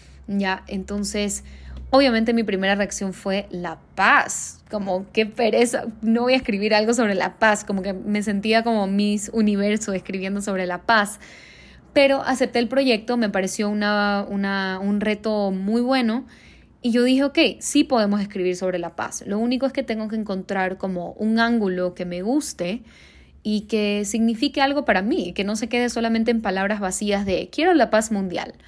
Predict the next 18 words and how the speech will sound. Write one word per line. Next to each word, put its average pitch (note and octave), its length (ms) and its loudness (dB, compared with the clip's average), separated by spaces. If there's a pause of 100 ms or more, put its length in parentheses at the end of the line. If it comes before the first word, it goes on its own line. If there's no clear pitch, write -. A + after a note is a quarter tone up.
(200)
¿no? G#3+ 220 -2 (840)
Eh, G#3+ 340 2
entonces, D4+ 520 2
en A#3 260 0
todo D#4 760 6
esto A3+ 260 0
que A3+ 140 -4
yo G3 60 -2
estaba G3+ 220 0
atravesando G3+ 760 -2
también, F#3 720 -6
me G3+ 160 -2
di A3 180 -6
cuenta A3+ 640 -4 (920)
de G3+ 300 -2
que G3+ 400 -2 (680)
la G#3 440 -2
paz A#3 600 0